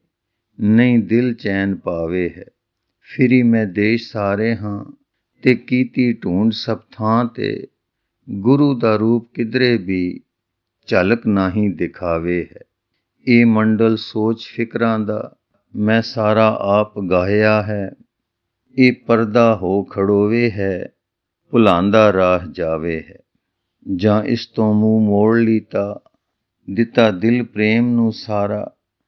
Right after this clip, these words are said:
ਤਾਂ ਇਸਨੇ ਸੋਚ ਮਾਰੀ ਚਾ, ਪਿਆ ਇੱਕ ਖਿੱਚ ਖਿਚਾਵੇ ਹੈ।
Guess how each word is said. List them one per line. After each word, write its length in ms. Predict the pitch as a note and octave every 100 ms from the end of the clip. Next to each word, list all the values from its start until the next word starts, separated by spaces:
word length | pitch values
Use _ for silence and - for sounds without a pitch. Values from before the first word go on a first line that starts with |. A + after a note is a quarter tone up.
| _ _ -
ਤਾਂ 140 | A#2+ A#2+
ਇਸਨੇ 440 | - D3 - B2+ A#2
ਸੋਚ 520 | - - B2+ C3 B2
ਮਾਰੀ 460 | G#2 G2+ G#2 A#2 A2+
ਚਾ, 480 | - F2+ F2+ F#2 - _ _ _ _ _ A2+
ਪਿਆ 260 | A2+ G#2+ A2
ਇੱਕ 340 | C#3 C#3 - G#2+
ਖਿੱਚ 280 | - A2+ -
ਖਿਚਾਵੇ 680 | - E2+ - D#2+ D#2+ F2+ F2
ਹੈ। 80 | F2+